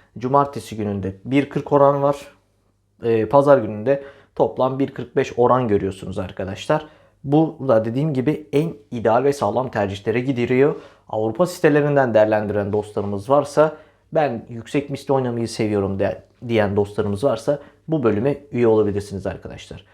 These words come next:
Bu bölüme üye olduktan sonra kanalın topluluk veya üyelik sekmesinden paylaşımları görebilirsiniz. Zaten salı gününden, bakın şa-, salı gününden Şampiyonlar Ligi maçlarından da loca üyelerine en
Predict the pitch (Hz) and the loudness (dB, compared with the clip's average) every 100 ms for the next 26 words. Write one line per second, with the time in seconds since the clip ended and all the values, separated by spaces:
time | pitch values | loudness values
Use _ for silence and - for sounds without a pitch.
0 | _ - 185 165 131 131 135 143 123 - | _ -2 2 2 2 2 4 4 2 -4
1 | 160 147 - 107 104 135 - 113 113 98 | -8 -6 -6 -6 -4 -6 -4 -2 -2 -4
2 | 98 98 139 135 101 95 117 120 - 110 | -8 -6 -4 0 0 0 -4 -4 -6 -8
3 | - - 113 139 139 104 98 101 104 120 | -8 -10 -4 -2 0 -2 -2 -4 -2 2
4 | 101 101 95 - - 92 - _ - - | 4 4 0 -6 -12 -16 -18 _ -20 -20
5 | _ - 139 196 196 104 - - 117 139 | _ -2 2 2 2 -6 -8 -4 0 2
6 | 151 117 98 92 - _ - 101 92 - | 2 0 -4 -6 -12 _ -12 -10 -12 -8
7 | 113 - - 113 123 120 101 90 - 117 | -8 -6 -2 0 2 0 -4 -6 -6 -4
8 | 104 101 120 131 120 98 104 107 123 127 | -4 -4 -2 -2 -2 -2 -2 0 0 0
9 | 127 139 117 147 - - _ 120 123 165 | 2 0 2 0 0 -16 _ -2 2 4
10 | 160 135 117 107 104 101 110 147 - _ | 2 -2 -2 -2 0 -2 -2 -4 -6 _
11 | - 139 | -6 -6